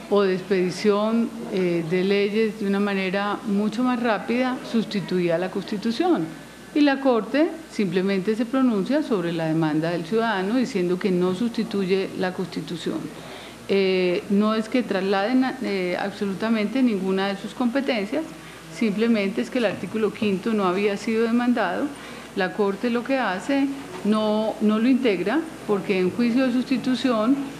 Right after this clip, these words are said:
eh, no puede construir ella los cargos, y simplemente lo que hace es una interpretación del artículo quinto para decir que como el acto legislativo está,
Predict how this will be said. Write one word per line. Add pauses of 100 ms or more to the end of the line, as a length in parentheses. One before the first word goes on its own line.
(260)
eh,
no
puede
construir
ella
los
cargos, (440)
y
simplemente
lo
que
hace
es
una
interpretación
del
artículo
quinto (380)
para
decir
que
como
el
acto
legislativo
está,